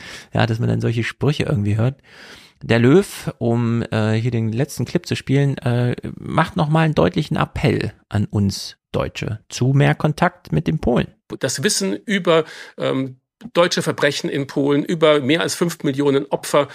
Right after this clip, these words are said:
Speaker 2: im Zweiten Weltkrieg durch deutsche Hand in Polen, dieses Wissen ist in Deutschland nach wie vor wenig vorhanden. Es ist auch ein gewisser Ruf um, ähm, Aufmerksamkeit, den wir aus Polen, ähm, nun hören.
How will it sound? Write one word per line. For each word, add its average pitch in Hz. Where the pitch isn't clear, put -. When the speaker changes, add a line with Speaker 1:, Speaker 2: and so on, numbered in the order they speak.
Speaker 2:
im 175
Zweiten 143
Weltkrieg 135
durch 160
deutsche 135
Hand 131
in 160
Polen, 139
dieses 143
Wissen 170
ist -
in 135
Deutschland 120
nach 120
wie 143
vor 127
wenig 139
vorhanden. 113
Es 98
ist -
auch -
ein 196
gewisser 190
Ruf 175
um, 185
ähm, -
Aufmerksamkeit, 147
den 127
wir 135
aus 127
Polen, 117
ähm, 120
nun 123
hören. 113